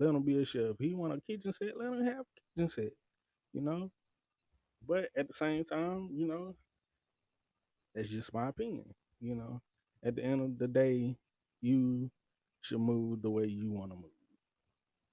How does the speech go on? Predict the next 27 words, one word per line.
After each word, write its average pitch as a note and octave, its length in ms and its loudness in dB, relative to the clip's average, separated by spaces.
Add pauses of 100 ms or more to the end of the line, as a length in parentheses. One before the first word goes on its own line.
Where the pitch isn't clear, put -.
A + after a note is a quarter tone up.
(120)
But A2 180 -4
don't F3 320 0
let A2 240 0
society G2+ 680 -10 (240)
dictate G#2 500 -8
your G2+ 120 -10
move, F#2+ 160 -14 (1080)
you G#2 140 -8
know? F#2 280 -18 (380)
So, - 200 -12
um, A2+ 640 -8 (1120)
I D3+ 60 2
definitely C3+ 480 4
thank B2 220 -2
y'all A2+ 220 -2
for A2 120 -6
tuning A#2 360 2
in. B2 280 0
This C#3 180 -2
is, A#2+ 160 -10 (160)
like B2+ 140 0
I B2+ 80 -4
said, B2+ 320 -2
this B2+ 180 -2
is G#2+ 240 -4
the G2+ 100 -8 (160)
first A#2 520 2